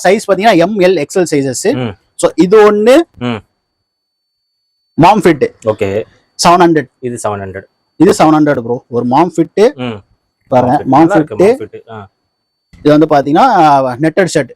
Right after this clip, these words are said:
Speaker 2: நெட்டட்.
Speaker 1: சைஸ் வந்து பாத்தீங்கன்னா எம் எல், எக்ஸ்எல். பேண்ட்ல வந்து பாத்தீங்கன்னா ட்வென்டி எயிட்ல இருந்து தேர்ட்டி சிக்ஸ்.
Speaker 2: ஓகே.
Speaker 1: So, இதுல கலர்ஸ் வந்து ஒரு எயிட், செவன், அ, டென் கலர்ஸ் இருக்கு. So,
Speaker 2: ஓகே.
Speaker 1: கலர்ஸ் காமிக்கிறோம் பாருங்க. இதுல ஒரு கிரே கலர்.
Speaker 2: ம்.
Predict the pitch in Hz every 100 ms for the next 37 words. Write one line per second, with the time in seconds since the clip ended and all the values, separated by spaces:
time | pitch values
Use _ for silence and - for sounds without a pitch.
0 | 107 101 - 95 170 208 202 196 175 214
1 | 175 196 185 156 165 160 262 311 _ _
2 | _ 190 226 214 202 196 226 208 190 208
3 | 190 196 185 175 165 135 - 175 254 -
4 | 101 _ 170 175 156 185 240 220 202 220
5 | 185 202 - 190 170 143 147 143 143 180
6 | 202 196 220 185 170 151 - - 143 139
7 | 139 165 196 165 156 143 135 131 151 143
8 | 139 131 151 165 131 123 127 _ 120 104